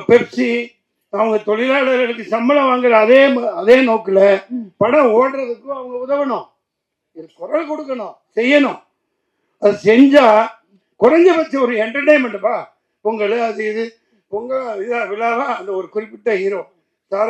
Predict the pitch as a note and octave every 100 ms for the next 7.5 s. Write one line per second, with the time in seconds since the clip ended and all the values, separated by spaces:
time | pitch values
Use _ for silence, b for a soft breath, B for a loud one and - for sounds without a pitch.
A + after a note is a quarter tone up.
0 | G#3+ G#3+ G#3+ A#3 G3 G#3+ G3+ G#2+ G3 A#3
1 | C#4+ - _ _ - F#3 G3 F3 A3+ A3
2 | C#4+ - _ _ E3 G3+ F#3+ G#3 A#3 F#3
3 | B3 - _ _ _ E3 A#3 A#3+ A3+ A3
4 | G#3+ A#3+ G3+ G#3+ G3 F3+ D#3+ - D#3+ G#3+
5 | G#3+ A#3 B3+ A3+ G3+ G3 E3+ E3+ - C4+
6 | B3+ B3+ A#3 F3+ _ _ - E3+ - C4
7 | C#4 C4 A#3 A3+